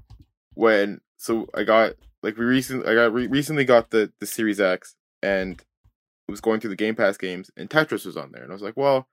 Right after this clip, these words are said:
it's a small game, I'll download it. I'll try it out." And then I go to the journey mode, and it's like, "Get ready for an emotional journey," and all this stuff, and I was like, "Yeah, whatever, it's Tetris.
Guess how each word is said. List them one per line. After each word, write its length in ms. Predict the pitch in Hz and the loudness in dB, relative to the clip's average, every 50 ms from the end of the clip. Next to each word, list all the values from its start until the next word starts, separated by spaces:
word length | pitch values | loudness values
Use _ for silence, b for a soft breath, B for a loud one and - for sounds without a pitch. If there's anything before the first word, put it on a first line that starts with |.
| _ _ _ _ _ _ | _ _ _ _ _ _
it's 120 | - - 147 | -10 -8 -8
a 40 | |
small 260 | 143 - 151 143 127 113 | -4 0 2 2 2 2
game, 180 | 110 107 104 | 0 0 0
I'll 120 | 95 92 85 | -2 -2 -2
download 320 | 90 80 73 71 67 - | -4 -4 -4 -8 -12 -12
it. 100 | - - _ _ _ _ _ _ _ _ | -14 -16 _ _ _ _ _ _ _ _
I'll 60 | - 104 | -10 -4
try 220 | - 120 98 92 | 0 0 0 2
it 60 | 85 73 | 0 -4
out." 140 | 67 - - _ _ _ _ _ _ _ _ _ _ _ _ _ _ _ _ - | -8 -12 -16 _ _ _ _ _ _ _ _ _ _ _ _ _ _ _ _ -6
And 140 | 95 104 | -2 0
then 320 | 107 107 104 104 104 101 - - | 2 2 2 2 0 -2 -2 -4
I 80 | - 98 | -2 -2
go 100 | 107 110 | 0 2
to 80 | 113 | 2
the 80 | 107 104 | 2 2
journey 300 | 101 107 110 110 107 101 | 0 0 0 0 0 -2
mode, 240 | 98 95 92 95 92 | -2 -2 -2 -2 -2
and 80 | 85 | -4
it's 160 | 92 - - | -8 -8 -8
like, 100 | 90 90 | -8 -4
"Get 160 | - 107 104 101 | -2 0 0 2
ready 240 | 104 101 101 101 98 | 2 2 0 0 -2
for 180 | 98 - 101 92 | -4 -6 -8 -8
an 60 | 90 | -8
emotional 420 | 92 95 95 95 95 104 101 95 | -6 -4 -4 -6 -6 -8 -10 -12
journey," 420 | 87 - 95 90 87 87 85 85 82 | -10 -8 -8 -8 -6 -8 -10 -12 -10
and 80 | 85 | -10
all 140 | 85 85 80 | -8 -8 -8
this 160 | 78 82 - | -10 -12 -12
stuff, 240 | - - 80 82 - _ | -12 -10 -10 -10 -12 _
and 80 | 85 85 | -14 -14
I 40 | |
was 100 | 87 87 | -12 -10
like, 140 | 92 92 95 | -10 -8 -4
"Yeah, 160 | 107 98 87 | -4 -4 -2
whatever, 260 | 85 82 78 69 65 76 | -4 -6 -8 -10 -12 -14
it's 140 | - - | -18 -14
Tetris. 380 | - - 80 - - - - | -12 -10 -10 -10 -12 -16 -18